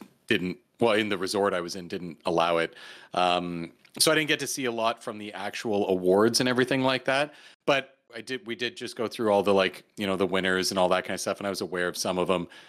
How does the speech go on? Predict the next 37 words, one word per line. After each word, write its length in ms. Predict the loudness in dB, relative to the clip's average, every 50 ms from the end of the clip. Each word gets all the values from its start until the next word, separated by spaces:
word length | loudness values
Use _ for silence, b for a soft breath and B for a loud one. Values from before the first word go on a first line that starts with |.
| B B B B
I'd 140 | -2 -2 0
say 140 | 0 2
the 140 | 4 4 4
awards 320 | 4 2 0 -2 -2 -2 -4
didn't 180 | -6 -8 -8
shock 320 | -8 -4 0 -2 -2 -2 -4
me 100 | -10 -10
for, 220 | -6 -6 -6 -2
like, 220 | 0 0 0 -2 -2
who 160 | 2 4 4
won. 420 | 4 6 4 4 2 2 -2 -2
There 80 | -4 -4
was 120 | -4 -4 -4
the 100 | -4 -4
odd 240 | -2 -2 -2 -2 -4 -4
one 200 | -2 -2 -2 -2
who 140 | -4 -8 -4
did 220 | 0 2 2 2
or 80 | 2 2
didn't, 400 | 2 2 2 2 -2 -4 0 2
but 260 | 2 2 2 0 -4 B B B B B _ _ -4
it 100 | -2 0
was 180 | 2 2 2 2
a 80 | 0
pretty 640 | -4 -6 _ -18 -8 -2 -2 0 0 0 -2 -2 -4 -6 _ -4
obvious 880 | 0 0 2 2 0 0 0 0 2 2 2 2 0 0 0 0 0 -2 -4 _ _ _ _ _ _ _ _ _ _ _ _ _ _ _ _ _
kind 340 | -6 -2 -2 -2 0 0 -2
of 580 | -2 -2 -2 -4 -6 -10 -12 -14 -14 -16 -18 -20
year 500 | -14 -6 -2 0 2 2 2 0 -2 -4 -2
when 160 | 0 0 0
it 80 | 0
came 340 | -2 -2 -2 -2 -2 -4 -4
to, 400 | -6 -4 -2 -2 -2 -4 -4 -6 -8
you 100 | -6 -4
know, 100 | -4 -4
the 120 | -2 -2
awards. 500 | -4 -2 0 2 2 2 2 2 0 -4